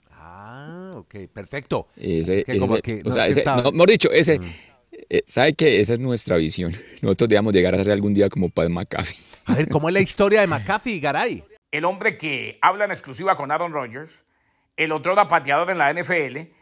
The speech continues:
Speaker 3: y que lleva su programa de charla deportiva a E S P N, empieza en el otoño, acuerdo multianual.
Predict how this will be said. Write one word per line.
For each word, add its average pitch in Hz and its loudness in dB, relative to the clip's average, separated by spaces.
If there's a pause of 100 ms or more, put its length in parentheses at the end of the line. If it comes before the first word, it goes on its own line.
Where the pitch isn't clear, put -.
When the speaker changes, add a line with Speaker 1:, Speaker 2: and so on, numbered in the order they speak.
(400)
Speaker 3:
y 165 -8
que 170 0
lleva 208 4
su 196 -6
programa 175 2
de 151 -4
charla 180 2
deportiva 185 0
a 147 4
E 175 -4
S - -6
P 180 -6
N, 156 -4
empieza 160 -4
en 180 -4
el 156 -4
otoño, 135 -8 (440)
acuerdo 196 2
multianual. 175 0